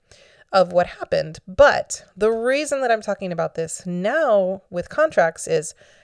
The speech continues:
I say that there was a financial burden, but I want you to know it was not a hundred percent financial burden. So luckily, at the time that all of these events canceled,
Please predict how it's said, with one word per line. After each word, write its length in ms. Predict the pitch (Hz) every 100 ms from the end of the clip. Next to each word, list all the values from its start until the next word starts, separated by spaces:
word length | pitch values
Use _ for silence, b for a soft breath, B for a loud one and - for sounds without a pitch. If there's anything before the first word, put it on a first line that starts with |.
| b -
I 140 | 180
say 340 | - - 175
that 160 | 185 226
there 100 | 226
was 120 | 233
a 80 | 233
financial 460 | - 190 190 180 220
burden, 500 | 247 220 165 170 196 _ _ _ _ _ -
but 80 | 190
I 80 |
want 260 | 185 196 185
you 60 | 196
to 100 | 190
know 200 | 180 175
it 120 | 175
was 160 | 170
not 160 | 170 160
a 40 | 160
hundred 240 | - 165
percent 400 | - - 359 -
financial 380 | - 165 156 -
burden. 380 | 170 139 - - _ b b b b b
So 220 | - 208
luckily, 720 | 196 185 170 - 180 233 311
at 140 | 196 190
the 80 |
time 440 | 180 - 170 180 220
that 120 | 214
all 160 | 185 185
of 100 | 190
these 200 | 208 226
events 320 | 214 226 -
canceled, 520 | - 175 - 202 -